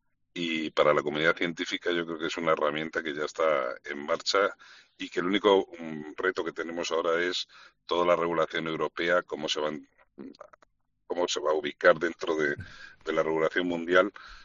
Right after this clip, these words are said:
porque solemos ser muy garantistas y tenemos que estar al pie de la innovación. Y en, en la parte de investigación clínica y desarrollo de nuevos fármacos,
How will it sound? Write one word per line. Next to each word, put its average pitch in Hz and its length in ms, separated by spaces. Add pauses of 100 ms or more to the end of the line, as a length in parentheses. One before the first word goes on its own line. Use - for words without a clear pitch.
(200)
porque 82 260
solemos 90 480
ser 98 220
muy 101 300
garantistas 101 880 (480)
y 90 180
tenemos 90 360
que 90 220
estar 87 380
al 78 180
pie 85 140
de 80 80
la 78 100
innovación. 71 520
Y 69 100
en, 67 180
en 69 140
la 69 120
parte 82 280
de 85 60
investigación 80 640
clínica 82 560
y 76 40
desarrollo 76 340
de 76 40
nuevos 73 240
fármacos, 82 560